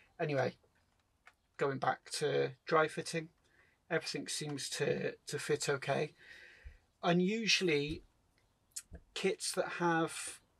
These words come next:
separate doors for opening doors, I tend to hate,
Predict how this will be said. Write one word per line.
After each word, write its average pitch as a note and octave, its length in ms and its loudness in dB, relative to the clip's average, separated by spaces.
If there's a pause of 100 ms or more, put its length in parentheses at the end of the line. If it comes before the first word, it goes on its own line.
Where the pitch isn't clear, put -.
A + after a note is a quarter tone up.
separate - 480 0
doors - 640 2 (260)
for - 300 0
opening D3 380 2
doors, C3+ 600 2
I D#3 120 0
tend D#3+ 340 0
to - 120 -4
hate, - 520 -2